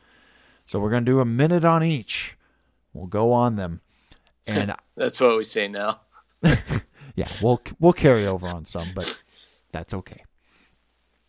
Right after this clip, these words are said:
Speaker 1: All right, we're starting off with the Toronto Blue Jays, Andrew. We got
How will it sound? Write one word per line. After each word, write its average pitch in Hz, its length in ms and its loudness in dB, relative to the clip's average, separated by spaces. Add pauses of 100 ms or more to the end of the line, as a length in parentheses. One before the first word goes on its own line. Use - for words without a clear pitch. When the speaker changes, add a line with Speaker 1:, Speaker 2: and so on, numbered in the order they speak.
(200)
Speaker 1:
All 151 140 4
right, 160 240 4
we're 135 80 0
starting 165 340 2
off 160 220 -2
with 143 140 -4
the 131 120 -2
Toronto 143 640 -2
Blue 135 300 0
Jays, 117 320 -2
Andrew. 113 500 -6 (480)
We 127 80 -8
got 131 300 -2